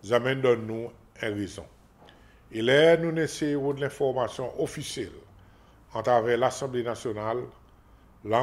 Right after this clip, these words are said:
ankò, li nan nan entèvansyon pou anpese kisa kesyon li genyen mete lò nan pep a. Nou nou konvenki malgre ki bokou di moun pa pou dakò. uh,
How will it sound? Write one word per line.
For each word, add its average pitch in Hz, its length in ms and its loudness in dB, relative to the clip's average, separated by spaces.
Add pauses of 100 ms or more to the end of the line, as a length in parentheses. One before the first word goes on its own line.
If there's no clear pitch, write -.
ankò, 127 420 2
li 123 140 -2
nan 117 160 -6
nan 110 340 -6
entèvansyon 131 920 -2 (600)
pou 117 140 -4
anpese 135 680 -2
kisa 117 360 -4
kesyon 123 560 -8 (400)
li 110 160 -8
genyen 107 240 -2
mete 110 360 -4
lò 107 280 -2
nan 98 120 -8
pep 87 280 -14
a. - 20 -16 (1120)
Nou 139 200 0
nou 151 140 0
konvenki 160 580 2 (340)
malgre 107 420 0
ki 127 140 -12
bokou 120 260 -6
di 120 160 -8
moun 123 220 -6
pa 127 100 2
pou 120 140 -4
dakò. 120 380 0 (500)
uh, 113 200 0